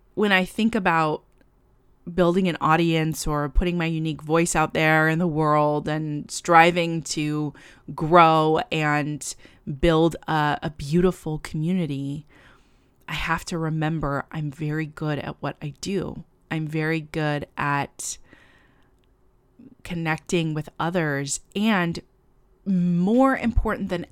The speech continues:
anything, above whatever shit I have, I have such a deep desire to help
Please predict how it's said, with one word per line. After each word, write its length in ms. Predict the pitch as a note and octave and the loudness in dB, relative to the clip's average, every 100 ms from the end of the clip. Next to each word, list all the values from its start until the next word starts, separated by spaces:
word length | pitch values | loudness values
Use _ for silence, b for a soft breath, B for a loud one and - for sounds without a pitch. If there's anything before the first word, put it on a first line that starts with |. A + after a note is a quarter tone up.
| - | -4
anything, 720 | G3 A3 F3 - C3 E3+ E3 _ _ _ _ _ _ _ _ _ _ _ - | 0 2 2 -4 -10 -10 -14 _ _ _ _ _ _ _ _ _ _ _ -4
above 380 | F#3 G3 F#3 E3 | 2 4 4 4
whatever 640 | F3+ A3 G#3+ F#3+ D#3 - _ _ _ | 2 4 4 0 -2 -6 _ _ _
shit 360 | - - G#3+ F3+ | -12 -6 -2 -2
I 260 | - D#3 A3+ | 0 2 2
have, 480 | - B2+ C3+ F#3+ - B B B B B B B B _ _ F#3 | 0 -2 0 -2 -4 B B B B B B B B _ _ 4
I 420 | F#3+ G3 G#3 G3 _ _ _ _ _ - | 6 6 2 -2 _ _ _ _ _ -12
have 320 | - F#3+ - | -2 -2 -2
such 500 | - - G3+ G3+ - - | -4 -2 -2 -2 -6 -8
a 80 | |
deep 440 | F3 - E3 F#3 - - | -10 -8 -6 -6 -8 -8
desire 920 | - E3+ E3+ E3+ G3 F#3 D3 C#3+ E3 - b b b b _ _ _ _ | -4 -2 0 2 2 0 -2 -6 -10 -14 b b b b _ _ _ _
to 400 | - - G#3 F#3 | -8 -4 -2 -2
help 420 | F#3 - G3 G#3 | -4 -2 -2 -2